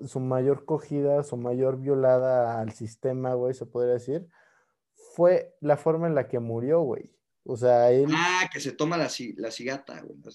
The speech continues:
Speaker 2: la cigota, sí.
Speaker 1: Ajá, o sea, este güey, le dijeron, o sea, hubo momentos en
Speaker 2: Ídolo.
Speaker 1: los que le decían de, "Oye, güey, te
Speaker 2: Ídolo.
Speaker 1: podemos salvar de que te ejecuten", porque lo ejecutaron por don vergas, güey.
Speaker 2: Eh, con el, en el diálogo de,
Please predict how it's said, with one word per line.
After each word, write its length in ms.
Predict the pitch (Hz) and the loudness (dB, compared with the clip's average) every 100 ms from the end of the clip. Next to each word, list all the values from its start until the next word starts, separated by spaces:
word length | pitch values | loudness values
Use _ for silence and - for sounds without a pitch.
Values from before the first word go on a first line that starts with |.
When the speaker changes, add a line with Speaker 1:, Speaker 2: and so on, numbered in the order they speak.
| _ | _
Speaker 2:
la 100 | 110 | -20
cigota, 360 | - 123 120 _ | -14 -14 -16 _
sí. 280 | - 143 143 _ _ _ | -16 -16 -16 _ _ _
Speaker 1:
Ajá, 340 | - 156 156 | -4 4 4
o 60 | 131 | 4
sea, 220 | 131 127 | 2 2
este 240 | 127 - | 2 -4
güey, 400 | 160 135 135 196 - _ _ | -4 0 -2 -2 -10 _ _
le 80 | 135 | -6
dijeron, 440 | 120 143 147 151 - - | 0 2 2 0 -8 -8
o 120 | 127 | -2
sea, 220 | 131 127 | 2 2
hubo 220 | 127 139 | 2 -2
momentos 580 | 151 131 131 131 139 - | -4 -4 -6 -8 -12 -6
en 80 | 139 | -2
Speaker 2:
Ídolo. 240 | 139 120 | 0 -2
Speaker 1:
los 100 | 101 | -4
que 120 | - | -6
le 120 | 127 120 | -4 -4
decían 540 | 117 - 135 135 135 | -4 -6 -4 -4 -4
de, 180 | 123 117 | -4 -2
"Oye, 240 | 127 135 | -2 -4
güey, 220 | 131 139 | -4 -4
te 60 | 131 | -2
Speaker 2:
Ídolo. 160 | - 92 | -4 -2
Speaker 1:
podemos 300 | 131 156 160 | -2 -2 -2
salvar 460 | 120 113 120 135 | -2 2 4 4
de 100 | 127 | 0
que 100 | 113 | -8
te 140 | 113 101 | -12 -10
ejecuten", 560 | 110 110 156 165 117 110 | -14 -6 -8 -4 -6 -6
porque 220 | 110 120 | -8 -4
lo 100 | 117 | -6
ejecutaron 580 | 113 - 113 147 185 170 | -8 -12 0 0 0 -2
por 140 | 120 | -4
don 220 | 110 110 | -4 0
vergas, 420 | 131 208 147 113 120 | 4 4 2 -4 -6
güey. 180 | 104 - _ _ _ _ _ | -14 -14 _ _ _ _ _
Speaker 2:
Eh, 120 | 110 | -8
con 200 | 139 139 | -4 0
el, 300 | 139 139 139 | 2 0 0
en 180 | 131 135 | -6 -6
el 140 | 135 135 | -4 0
diálogo 520 | 147 170 151 131 117 | 0 0 -2 -2 -2
de, 600 | 113 110 110 110 107 | -2 0 0 -2 -6